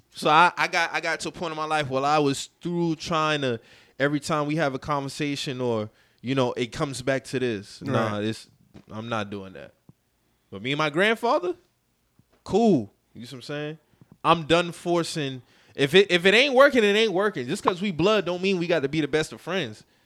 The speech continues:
Speaker 1: You see what I'm saying? I carry that with everybody.
Speaker 2: Should be like that.
Speaker 1: And that's just how it is. And I think a lot of people need to accustom their mindset to,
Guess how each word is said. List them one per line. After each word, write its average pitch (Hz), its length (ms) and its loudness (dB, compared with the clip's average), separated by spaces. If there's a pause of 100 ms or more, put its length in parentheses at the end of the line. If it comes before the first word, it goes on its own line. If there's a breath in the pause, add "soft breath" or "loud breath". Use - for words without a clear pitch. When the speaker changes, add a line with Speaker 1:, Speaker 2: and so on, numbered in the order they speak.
(280)
Speaker 1:
You 123 120 -12
see 143 80 -8
what - 20 -6
I'm 127 60 -12
saying? 147 180 -4
I 165 100 4
carry 180 300 0
that 160 160 2
with 117 160 -2 (100)
everybody. 143 960 -2
Speaker 2:
Should 190 80 0
be 247 140 2
like 214 220 0
that. 143 220 -4 (580)
Speaker 1:
And 113 120 -6
that's 131 140 -2
just 147 160 -2
how 147 180 -6
it 151 60 -10
is. 165 180 -4
And 135 80 -4
I 156 80 -2
think 156 160 -4
a 143 80 0
lot 165 220 4
of 165 40 -2
people 147 360 -4 (360 soft breath)
need 151 220 -2
to 139 420 -2
accustom 131 840 -4 (380)
their 120 140 0
mindset 147 720 -4
to, 110 260 -4